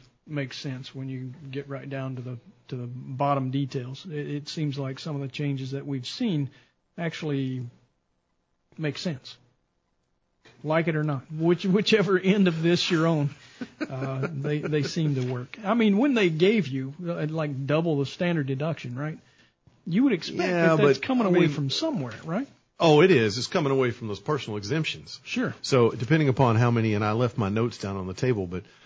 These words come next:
Speaker 2: depending upon how many, um, in my desk, how many kids are within the family. So you think about a family of four.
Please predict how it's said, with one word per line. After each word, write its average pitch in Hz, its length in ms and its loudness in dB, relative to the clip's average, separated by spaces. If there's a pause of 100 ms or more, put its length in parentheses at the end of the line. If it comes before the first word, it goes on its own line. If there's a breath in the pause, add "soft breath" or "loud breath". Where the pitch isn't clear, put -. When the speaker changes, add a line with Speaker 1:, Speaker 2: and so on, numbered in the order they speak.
(120)
Speaker 2:
depending 139 340 0
upon 110 460 2
how 120 240 0
many, 110 420 0
um, 92 640 -8 (260)
in 101 120 -8
my 95 100 -6
desk, 92 400 -6
how 113 260 -2
many 113 380 -2 (540 soft breath)
kids 156 340 2
are 101 60 -4
within 107 300 -2
the 98 80 -4
family. 143 440 -2
So 90 140 -6
you 127 160 -2
think 160 120 -2
about 117 160 0
a - 40 -2
family 120 480 -2
of 95 80 -4
four. 98 460 -6